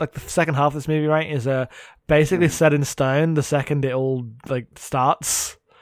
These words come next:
Speaker 1: Uh, once they
Speaker 2: Mm.
Speaker 1: get captured by the Germans, there's no real possibility of anything else happening. <laughs> Um,
Speaker 2: Mm.
Speaker 1: and so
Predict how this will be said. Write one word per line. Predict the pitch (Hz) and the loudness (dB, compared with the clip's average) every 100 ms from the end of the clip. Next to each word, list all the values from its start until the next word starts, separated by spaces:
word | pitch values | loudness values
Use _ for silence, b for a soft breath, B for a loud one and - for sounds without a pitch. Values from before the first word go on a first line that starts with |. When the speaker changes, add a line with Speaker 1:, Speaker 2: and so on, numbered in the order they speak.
| b b b _ | b b b _
Speaker 1:
Uh, | 113 113 104 | -10 -8 -6
once | 127 147 | -4 -4
they | 180 | -2
Speaker 2:
Mm. | 147 | -2
Speaker 1:
get | 127 | -2
captured | 147 135 | -4 -4
by | 127 | -8
the | 120 | -8
Germans, | 107 123 120 110 101 | -8 -8 -8 -10 -10
there's | 113 104 | -12 -10
no | 120 120 127 123 127 B B B _ | -6 -4 -4 -6 -8 B B B _
real | 127 120 113 120 113 113 110 110 - - | -14 -12 -8 -6 -6 -6 -6 -8 -12 -12
possibility | - 127 - 104 107 107 - 117 | -8 -6 -6 -10 -8 -8 -10 -10
of | 107 | -8
anything | 104 98 110 101 | -8 -10 -12 -10
else | 95 117 | -10 -10
happening. | - 107 113 120 131 156 - | -8 -10 -8 -6 0 0 0
<laughs> | - _ b b b b b b b b - | -10 _ b b b b b b b b -16
Um, | 98 90 87 95 110 | -12 -10 -12 -14 -12
Speaker 2:
Mm. | 104 90 80 82 _ _ | -12 -10 -14 -18 _ _
Speaker 1:
and | 113 117 | -12 -12
so | - 127 110 107 101 | -8 -6 -6 -6 -10